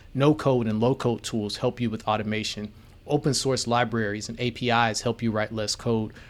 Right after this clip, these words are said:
productized services help you reliably outsource tasks that can't be automated. Another prediction is that labor will shift from being one of the worst forms of leverage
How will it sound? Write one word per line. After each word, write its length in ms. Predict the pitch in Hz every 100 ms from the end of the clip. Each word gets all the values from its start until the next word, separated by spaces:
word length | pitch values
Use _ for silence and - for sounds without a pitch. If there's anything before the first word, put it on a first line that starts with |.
| -
productized 500 | - 147 131 135 120
services 560 | - 139 131 117 117 -
help 240 | 135 131
you 80 | 127
reliably 600 | 113 104 110 123 110 110
outsource 520 | 110 120 - 120 107 -
tasks 500 | 123 131 165 - - -
that 160 | - 117
can't 280 | - 143 120
be 160 | 120
automated. 540 | 110 120 104 104 107 - - - - - -
Another 300 | 139 151 175
prediction 540 | 180 147 123 123 123 117
is 120 | 120
that 180 | 127 120
labor 380 | 120 139 139 147
will 200 | 139 117
shift 340 | - 131 131
from 180 | 120 117
being 240 | 120 113
one 120 | 120
of 80 | 117
the 100 | 110
worst 380 | 104 104 131 -
forms 300 | - 123 117
of 100 | 110
leverage 440 | 113 135 165 -